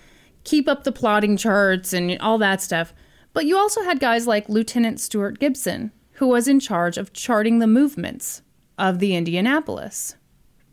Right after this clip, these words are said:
When the ship didn't come in, this is unbelievable to me,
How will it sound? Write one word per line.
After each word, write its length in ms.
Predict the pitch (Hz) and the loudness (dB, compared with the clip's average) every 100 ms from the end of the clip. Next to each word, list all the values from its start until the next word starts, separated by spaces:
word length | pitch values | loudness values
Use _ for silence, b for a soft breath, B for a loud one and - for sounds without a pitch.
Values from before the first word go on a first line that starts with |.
| _ | _
When 240 | 240 226 | -2 2
the 60 | 214 | 2
ship 260 | 208 277 214 | 0 -2 0
didn't 280 | 247 220 214 | 2 2 0
come 220 | 220 220 | 2 4
in, 440 | 277 320 262 285 - _ _ _ _ _ _ - | 6 4 4 2 -2 _ _ _ _ _ _ -10
this 180 | 247 | -6
is 100 | 254 - | -6 -2
unbelievable 560 | 202 196 175 185 170 | -2 0 -2 -2 -6
to 120 | - 180 | -10 -12
me, 200 | - | -12